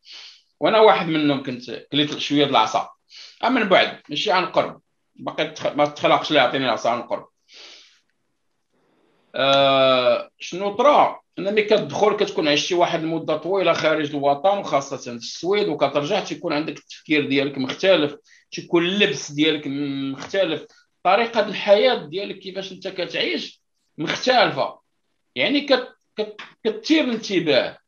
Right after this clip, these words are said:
ومن تما تيبداو تابعينك بنادم. بحال تيقوصوا عليك بالنميمة والهضرة، وكل واحد كيحط عليك أفلام وكيجبد عليك أفلام، كل واحد اش كيصنع. هو <clears throat> أي واحد طاح في هذا الموقف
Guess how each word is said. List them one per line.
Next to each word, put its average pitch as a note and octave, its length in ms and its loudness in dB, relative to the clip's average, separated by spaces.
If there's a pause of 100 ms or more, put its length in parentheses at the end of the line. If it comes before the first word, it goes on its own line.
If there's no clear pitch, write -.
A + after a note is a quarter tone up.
(220)
ومن - 100 -10
تما C4+ 260 -2
تيبداو C4+ 340 2
تابعينك G3 520 0
بنادم. D3+ 440 0 (1300)
بحال G#3 160 -4
تيقوصوا F#3 720 2
عليك C#3 300 -2
بالنميمة C#3+ 800 0
والهضرة، C3 580 2
وكل C3+ 280 -6
واحد C3+ 380 -2
كيحط - 440 -8
عليك C3+ 340 -2
أفلام C3+ 580 2
وكيجبد B2+ 400 -8
عليك A#2+ 260 -2
أفلام، C3 580 -2 (260)
كل F#3 140 -4
واحد F#3 280 -2
اش - 160 -12
كيصنع. - 500 -8 (1900)
هو C#4 460 2 (160)
<clears throat> A#3 440 2
أي C#4 120 2
واحد C4 320 2
طاح - 300 -4
في F#3 100 -4
هذا F3 80 0
الموقف G3 760 -6